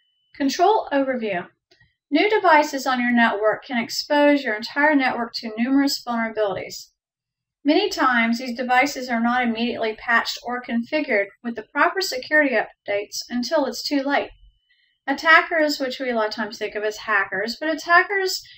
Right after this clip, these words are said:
use these devices to access the network and compromise other systems on the network that they are after.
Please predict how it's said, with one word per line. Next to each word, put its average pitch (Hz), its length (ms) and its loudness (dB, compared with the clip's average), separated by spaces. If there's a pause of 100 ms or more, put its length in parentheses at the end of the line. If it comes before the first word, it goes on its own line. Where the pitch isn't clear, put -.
(120)
use 349 220 0
these 320 220 -2
devices 269 840 -2
to 269 220 -6
access 302 640 2
the 269 140 -4
network 233 600 2
and 233 180 -2
compromise 262 580 0 (380)
other 269 240 2
systems 226 560 -6
on 233 140 2
the 226 60 0
network 214 380 -4
that 220 140 -12
they 214 100 -4
are 202 340 -6
after. - 440 -6